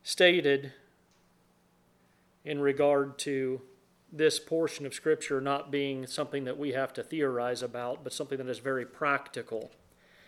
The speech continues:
I know we've already stated this, but for two main reasons, I think it is worth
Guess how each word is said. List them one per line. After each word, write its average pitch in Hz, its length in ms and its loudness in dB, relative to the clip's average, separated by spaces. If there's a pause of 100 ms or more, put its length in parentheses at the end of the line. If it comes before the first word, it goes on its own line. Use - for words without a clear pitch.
(180)
I 139 40 -6
know 147 160 4
we've 147 200 6
already 135 260 6
stated 139 460 0
this, 127 280 0
but 123 280 -6
for 135 180 0
two 175 480 0 (540)
main 185 340 2
reasons, 143 800 -2 (500)
I 131 120 -6
think 147 340 -2
it 139 120 2
is 131 380 0
worth 139 440 2